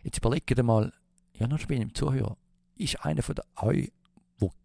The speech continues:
nichts von Apple hat daheim? Also die meisten doch mindestens ein, ein iPod. Also ich, ich würd wetten, neunundneunzig Komma neun Prozent von allen amerikanischen Haushalten haben sicher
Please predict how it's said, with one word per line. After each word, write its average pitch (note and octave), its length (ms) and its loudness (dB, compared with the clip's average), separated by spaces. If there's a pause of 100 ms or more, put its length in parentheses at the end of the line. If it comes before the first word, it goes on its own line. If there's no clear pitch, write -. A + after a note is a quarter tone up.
(100)
nichts G#2 460 0
von - 140 -2
Apple G2 360 -2
hat - 140 -4
daheim? - 300 -4 (540)
Also B2 120 0
die A#2+ 80 0
meisten B2+ 320 2
doch - 100 0
mindestens A2 320 0
ein, - 220 -6 (260)
ein G2 140 -4 (180)
iPod. - 380 0 (840)
Also - 240 -4 (380)
ich, - 120 -4 (200)
ich - 120 -6
würd - 220 -2 (140)
wetten, - 500 -2 (600)
neunundneunzig D3 500 2
Komma G#2+ 240 -2
neun G#2 260 0
Prozent A2 480 -4
von - 140 -2
allen G#2+ 160 0
amerikanischen F#2+ 640 -2
Haushalten G2+ 380 2
haben F#2+ 60 -6
sicher - 360 -4